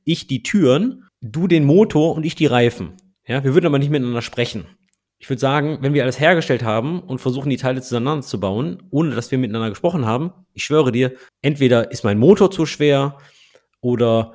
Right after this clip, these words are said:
die Türen passen nicht in die Karosserie und so weiter. Und besonders solche sch-, konzeptionellen Fehler, weil wenn die Tür nicht auf die Karosserie passt, würde ich mal als konzeptionellen Fehler beschreiben, die sind natürlich später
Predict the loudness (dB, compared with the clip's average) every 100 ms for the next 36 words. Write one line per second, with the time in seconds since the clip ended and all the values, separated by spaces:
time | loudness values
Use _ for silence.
0 | _ -6 -4 2 4 4 2 0 -2 -2
1 | -4 -4 -4 0 0 2 0 0 -2 -6
2 | -4 -4 -4 -6 -2 0 2 0 -4 -6
3 | 0 0 0 -4 -6 -4 -4 -4 -6 -2
4 | 2 4 4 2 -6 -8 -8 -12 -10 -10
5 | -8 -8 -8 -10 -2 0 0 -6 -14 -12
6 | -12 -8 -6 -4 -6 -10 -12 -6 -6 -6
7 | -10 -10 -10 -12 -8 -8 -8 -8 -8 -8
8 | -8 -10 -10 _ -18 -14 -12 -12 -14 -18
9 | -20 _ -4 -4 -4 -6 -4 -4 -8 -20
10 | -6 -2 -2 -4 -8